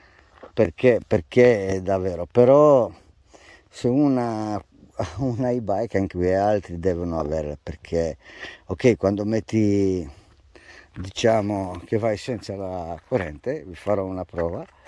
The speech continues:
puoi andare come tutti gli altri, che non è male. Adesso vi faccio la prova, vi faccio vedere.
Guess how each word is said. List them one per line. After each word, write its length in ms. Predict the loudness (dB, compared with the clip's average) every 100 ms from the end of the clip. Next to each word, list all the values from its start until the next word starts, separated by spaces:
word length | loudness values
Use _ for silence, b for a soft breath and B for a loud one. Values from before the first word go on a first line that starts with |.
| b b b b _
puoi 160 | 2 2
andare 320 | 0 -6 -8
come 220 | -8 -8
tutti 260 | -10 -8 -6
gli 80 |
altri, 500 | -4 -6 -10 -18 -20 -20 -20 -20 _ _ _ _ _ _ _ _ b b b b
che 100 | -4
non 180 | -4 -4
è 60 | -6
male. 360 | -8 -12 -20 -14
Adesso 280 | -12 -10
vi 40 | -10
faccio 280 | -10 -8 -8
la 120 | -8
prova, 360 | -8 -8 -8 -14
vi 80 |
faccio 280 | -14 -12 -10
vedere. 440 | -10 -10 -14 -18